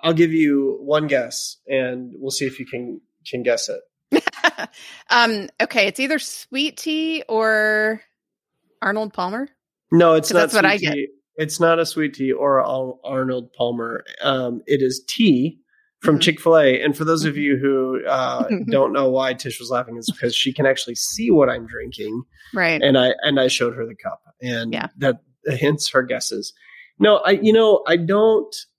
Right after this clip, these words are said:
Speaker 1: um, I'm to the point now where I, I don't really like sugar in my
Speaker 2: Mm-mm.
Speaker 1: drinks.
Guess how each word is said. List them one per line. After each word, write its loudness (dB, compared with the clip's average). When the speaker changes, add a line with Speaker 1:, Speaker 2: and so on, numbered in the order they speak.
Speaker 1:
um, 0
I'm -2
to -6
the 2
point 0
now 2
where 2
I, -4
I -10
don't -2
really -6
like -12
sugar 0
in -4
my 0
Speaker 2:
Mm-mm. -8
Speaker 1:
drinks. 0